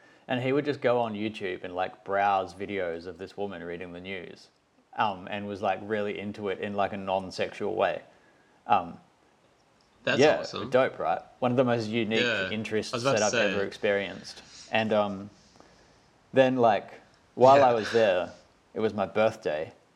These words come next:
Speaker 1: but I didn't have anything to do. And also Singapore is just, like, grossly expensive to just do anything.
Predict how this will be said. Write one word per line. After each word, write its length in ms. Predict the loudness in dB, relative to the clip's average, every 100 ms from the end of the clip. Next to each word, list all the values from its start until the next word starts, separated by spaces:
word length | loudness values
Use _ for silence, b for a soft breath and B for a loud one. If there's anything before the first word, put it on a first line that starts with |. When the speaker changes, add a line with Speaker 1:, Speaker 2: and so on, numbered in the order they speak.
| _
Speaker 1:
but 120 | 0 2
I 80 |
didn't 220 | 2 -4 -2
have 160 | -2
anything 340 | -2 -4 -12 -16
to 80 | -8
do. 300 | -6 -4 -8 -14 _ -4
And 240 | -4 -2
also 300 | -4 -2 -4
Singapore 600 | -4 -6 -6 -2 -2 -2
is 100 | -6
just, 200 | -8 -4
like, 220 | 0 -2 -4 -20 _ -12
grossly 480 | -6 -2 -2 -2 -4
expensive 640 | -4 -4 -4 -4 -8 -10 -8
to 100 | -10
just 200 | -10 -6
do 160 | -4
anything. 380 | -2 -6 -8 -12